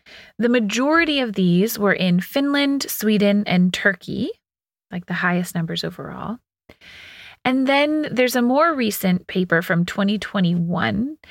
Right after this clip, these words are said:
that reported that in that year, just over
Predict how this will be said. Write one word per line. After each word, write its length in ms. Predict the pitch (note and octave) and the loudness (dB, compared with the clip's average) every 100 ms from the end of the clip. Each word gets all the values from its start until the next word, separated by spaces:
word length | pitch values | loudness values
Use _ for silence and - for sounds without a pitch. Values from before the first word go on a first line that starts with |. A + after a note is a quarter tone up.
| - - - | -20 -20 -2
that 160 | A3 - | 0 2
reported 560 | A3 - A#3 A3+ A3 | 0 0 2 2 2
that 160 | G3 - | 0 0
in 220 | B3+ C#4+ | -2 0
that 200 | A#3+ - | 0 0
year, 320 | F#3 F3+ E3 | -2 0 0
just 360 | F3 G#3 G#3+ - | 0 0 -2 -2
over 320 | G#3+ F#3+ F#3 | -4 0 -2